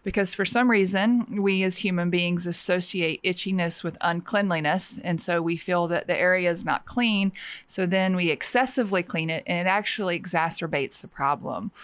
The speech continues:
It's kind of one of those things where somewhere along the line, the natural flora and bacteria around that area got disturbed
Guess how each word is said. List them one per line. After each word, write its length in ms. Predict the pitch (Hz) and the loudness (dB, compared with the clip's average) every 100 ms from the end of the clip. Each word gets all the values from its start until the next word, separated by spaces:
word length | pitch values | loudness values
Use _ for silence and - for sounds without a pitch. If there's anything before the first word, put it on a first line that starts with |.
| - - - - | -12 -12 -14 -10
It's 180 | 160 - | -10 -6
kind 200 | - 196 | 0 2
of 140 | 180 | 2
one 140 | 185 190 | 2 2
of 100 | 185 | 4
those 220 | 175 175 | 2 2
things 360 | 190 185 180 185 | -2 -2 -2 0
where 260 | 170 165 | 0 0
somewhere 520 | 170 - 208 208 196 | -2 0 2 4 4
along 360 | 185 180 175 175 | 2 2 2 2
the 120 | 170 | 0
line, 320 | 170 170 170 | 2 2 0
the 80 | 160 | -2
natural 500 | 165 165 165 - 160 | 0 0 -2 -2 -4
flora 460 | 156 - 190 196 180 165 147 | -4 -8 0 2 4 4 2
and 160 | 165 165 | 0 0
bacteria 840 | 165 - - 277 233 170 147 175 - - - - | 0 -2 -4 0 2 4 2 0 -6 -20 -14 -2
around 340 | 175 180 175 | 2 2 2
that 160 | 165 156 | 0 0
area 380 | 175 185 202 190 | 2 4 4 2
got 280 | 175 170 - | 2 0 -2
disturbed 800 | 165 - - 208 196 170 170 | -4 -4 0 2 4 4 2